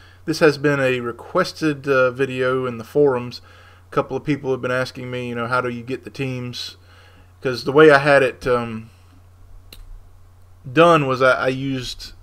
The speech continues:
multiple files for each team, but you don't have to do it that way. You can use one file and have up to eight teams, you know, depending on the team you want those. Some of those teams that you have to do on a separate file because it's got to be in the, um,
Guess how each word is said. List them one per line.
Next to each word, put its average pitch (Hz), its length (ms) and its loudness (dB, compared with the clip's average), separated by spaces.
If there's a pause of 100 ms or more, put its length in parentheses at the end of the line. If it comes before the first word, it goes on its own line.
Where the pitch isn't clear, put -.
(140)
multiple 135 840 2
files 135 480 6
for 127 140 -8
each 113 240 -10
team, 113 320 -4
but 117 160 -12
you 196 80 2
don't 143 160 0
have 151 220 0
to 127 80 -12
do 156 180 0
it - 140 0
that 113 180 -4
way. 107 180 -6
You 139 240 -8
can 147 220 -6
use 151 260 0
one 151 320 -2
file 127 580 4 (640)
and 123 140 -8
have 135 240 4
up 135 180 2
to 117 180 -4
eight 123 220 -4
teams, 123 540 -8 (360)
you 120 120 -10
know, 107 160 -2
depending 131 400 -2
on 127 100 -4
the 113 60 -8
team 127 240 -6
you 117 80 -8
want 127 260 0
those. 113 260 0
Some 143 200 -2
of 127 80 -2
those 120 240 0 (400)
teams 127 380 -6
that 113 160 -6
you 117 120 -8
have 123 200 -2
to 123 60 -18
do 117 220 -8
on 110 100 -8
a 110 60 -8
separate - 340 -8
file 113 280 -2
because 110 280 -8
it's 107 160 -14
got 117 200 -6
to 113 80 -20
be 117 180 -12
in 110 120 -10
the, 110 180 -12
um, 104 260 -14